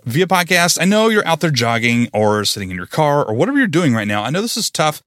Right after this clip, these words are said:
to take action on, but it's not really worthy of taking action on, is it? It's more of a mental thing. It's more of a whatever you choose to do to try and grow your blog and grow your online revenues.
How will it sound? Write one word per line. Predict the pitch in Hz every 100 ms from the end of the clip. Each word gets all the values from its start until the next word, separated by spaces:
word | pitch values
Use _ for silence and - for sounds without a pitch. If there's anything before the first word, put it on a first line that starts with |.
| _ _ _
to | 131
take | 180 175
action | 160 160 - 127
on, | 120 113 104 110 - _ _ _ _
but | 170
it's | 190
not | 226 - _ _ _ _
really | 151 180 175
worthy | 139 156 175 151
of | 123
taking | - 151 143
action | 113 175 -
on, | 98 90 -
is | 123
it? | -
It's | 135
more | 160 202
of | 208
a |
mental | 160 180 -
thing. | 104 92
It's | - 139
more | 143 180 226
of | 175
a | 147 139 139 127 _ _ _ _ _
whatever | - 120 156 - 180 240
you | 202 214
choose | - 196 175
to | 151
do | 120 147 123 101 107
to | -
try | 131 - 180 254
and | 302 269
grow | 240
your | 233 220
blog | 185 214 131 113 -
and | 139 123
grow | 120 143 156 175 190 - _
your | 139 139
online | 143 147 131 120
revenues. | 202 151 117 107 110 - -